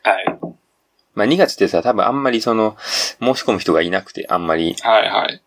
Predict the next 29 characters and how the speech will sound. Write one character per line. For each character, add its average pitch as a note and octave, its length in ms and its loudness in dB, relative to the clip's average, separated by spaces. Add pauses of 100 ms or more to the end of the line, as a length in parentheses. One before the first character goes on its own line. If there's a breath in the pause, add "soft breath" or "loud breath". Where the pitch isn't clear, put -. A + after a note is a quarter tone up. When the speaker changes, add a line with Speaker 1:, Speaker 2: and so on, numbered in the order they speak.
(280)
Speaker 2:
で、 A#2 100 2
安 G2+ 220 2
く - 80 -4
な F#2 100 0
っ - 60 -6
て - 100 -2
る E2 80 0
ん D#2 40 -4
だ D#2+ 80 0
と E2 100 2
思 E2 120 -2
う D#2 40 -4
ん - 20 -4
だ E2+ 100 -2
け F2 100 0
ど。 - 140 -8 (100)
Speaker 1:
は - 380 -2
い。 - 180 -8 (840)
Speaker 2:
そ F#2 200 -4
こ G#2+ 140 2
が A2+ 120 2
ね、 E2 240 -4
も D#2 140 -8
う、 D#2 60 -8 (640)
一 - 360 -2
面 C3+ 260 2
雪 G#2+ 360 -2
景 A#2 100 6
色。 - 300 -2